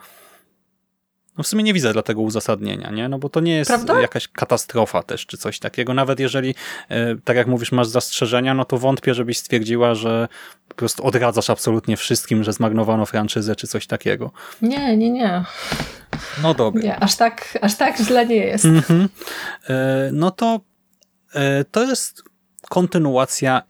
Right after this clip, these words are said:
Speaker 1: jedyneczki. Mija dokładnie siedem lat od wydarzeń z pierwszego filmu. Mavis i Jonathan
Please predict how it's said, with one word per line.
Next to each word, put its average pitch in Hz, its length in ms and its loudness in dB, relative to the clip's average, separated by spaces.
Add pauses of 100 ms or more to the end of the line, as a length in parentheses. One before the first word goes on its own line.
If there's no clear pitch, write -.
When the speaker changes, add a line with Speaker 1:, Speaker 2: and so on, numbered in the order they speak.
Speaker 1:
jedyneczki. 120 840 -2
Mija 151 320 2
dokładnie 127 680 0
siedem 147 440 2
lat 113 260 2
od 113 120 -2
wydarzeń 110 380 2
z - 60 -8
pierwszego 151 460 -2
filmu. 165 440 2 (380)
Mavis 131 560 0
i 120 120 -8
Jonathan 113 640 2